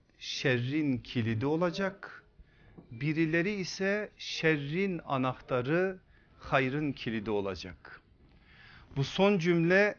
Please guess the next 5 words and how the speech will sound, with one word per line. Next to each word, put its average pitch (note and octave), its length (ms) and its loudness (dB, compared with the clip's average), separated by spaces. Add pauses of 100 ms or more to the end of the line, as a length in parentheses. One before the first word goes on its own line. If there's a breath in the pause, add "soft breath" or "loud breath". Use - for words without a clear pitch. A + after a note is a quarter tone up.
güzel C#3 480 4
bir C3 120 0
cümle. G#2+ 540 0 (140)
Dikkatinizi B2+ 680 0
çekeyim, D#3 720 0